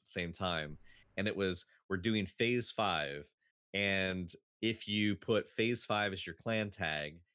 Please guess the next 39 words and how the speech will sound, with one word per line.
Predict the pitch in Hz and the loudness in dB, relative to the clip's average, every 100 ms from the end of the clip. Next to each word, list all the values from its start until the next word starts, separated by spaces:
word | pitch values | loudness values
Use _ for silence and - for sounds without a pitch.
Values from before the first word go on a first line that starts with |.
| _ - | _ -8
and | 87 | -4
you | 87 85 | 0 -2
submit | - 98 90 101 101 | -2 -4 0 2 0
hot | - - 98 - | -4 -4 -4 -4
clips | - 104 98 - | -6 -2 -2 -4
of | 87 | -6
you | 90 95 | -2 -2
doing | 82 95 90 - | -2 -2 -2 -2
X, | 90 - | -6 -4
Y, | 98 87 | -2 0
Z | 87 87 85 78 76 | -2 -4 -4 -2 -4
in, | 78 | -6
like, | 78 73 | -8 -10
say, | - | -10
Call | 73 - 82 | -8 -4 -2
of | 78 | -2
Duty | 80 78 78 73 | -4 -4 -4 -4
or | 73 | -6
this | 76 78 | -6 -8
game | - 78 73 | -6 -4 -4
or | 76 | -2
that | 76 76 | -2 -2
game, | - 76 73 73 _ - _ - | -4 -4 -6 -10 _ -20 _ -6
and | 90 | -2
you've | 87 76 | -2 -2
got | 107 104 90 | -2 -2 -2
that | 98 98 - _ _ _ _ _ - | -2 -2 -6 _ _ _ _ _ -4
in | 123 127 | 0 2
there, | 98 85 76 71 | 2 2 2 0
and | 82 92 | -2 -2
you, | 87 87 82 | -2 -2 -4
you | 80 85 | -6 -8
can | 85 87 | -4 -4
demonstrate | 78 104 107 104 - 101 98 | 0 0 0 -4 0 0 0
that | - | -6
you're, | 90 87 80 | -4 -4 -4
you're | 76 82 | -6 -8
wearing | 82 95 98 98 | -2 0 2 0
this | 90 - | -4 -6